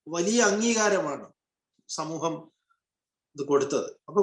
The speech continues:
ബുദ്ധമതത്തിന്റെ വലിയൊരു ഇൻഫ്ലുവൻസ്, ഒരു പുതിയ മതശാഖ പോലെ ബുദ്ധമതം ഭാരതത്തിൽ മുഴുവൻ,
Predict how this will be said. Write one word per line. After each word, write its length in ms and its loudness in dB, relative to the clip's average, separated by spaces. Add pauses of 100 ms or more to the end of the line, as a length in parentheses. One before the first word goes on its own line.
ബുദ്ധമതത്തിന്റെ 760 4
വലിയൊരു 580 4
ഇൻഫ്ലുവൻസ്, 680 0
ഒരു 140 -4
പുതിയ 220 0
മതശാഖ 640 2
പോലെ 360 -4 (260)
ബുദ്ധമതം 440 2 (540)
ഭാരതത്തിൽ 500 0
മുഴുവൻ, 500 0